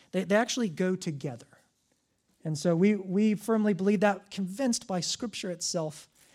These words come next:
that we'd love for you to be baptized. If you're not, please come talk to us.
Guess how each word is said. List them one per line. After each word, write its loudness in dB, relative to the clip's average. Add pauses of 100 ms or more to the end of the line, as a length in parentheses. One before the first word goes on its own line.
(260)
that 4 (200)
we'd 6
love 4
for -4
you 2
to 0
be 0
baptized. -4
If 2
you're 6
not, 2 (920)
please 0
come -2
talk -6
to -14
us. -16